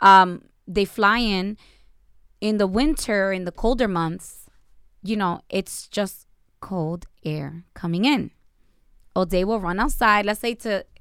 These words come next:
get something out of his car. O'Day can't close the door. O'Day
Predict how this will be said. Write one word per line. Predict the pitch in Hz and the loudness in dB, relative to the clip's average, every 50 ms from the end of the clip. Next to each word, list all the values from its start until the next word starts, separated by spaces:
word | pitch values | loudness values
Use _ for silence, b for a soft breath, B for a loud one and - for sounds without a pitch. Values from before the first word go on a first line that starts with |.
| - | -8
get | - 190 190 | -4 -4 -4
something | - 208 202 190 208 190 | -4 -6 -8 -6 -6 -4
out | 180 175 170 | -2 -2 -2
of | 165 | -4
his | 170 170 165 - | -6 -8 -8 -8
car. | - 170 156 147 147 - _ _ b b b b b b b b b b b b b b - | -8 -8 -8 -8 -10 -14 _ _ b b b b b b b b b b b b b b -2
O'Day | 170 226 180 247 262 302 | -2 0 2 2 2 2
can't | - 370 370 330 - | 2 0 -2 0 0
close | - 311 311 311 | 2 2 2 2
the | 254 269 | 0 -2
door. | 220 196 233 277 269 214 180 - - - _ _ _ _ - | 0 2 4 4 4 2 2 -2 -8 -14 _ _ _ _ 0
O'Day | 233 233 190 262 302 | 0 2 2 0 0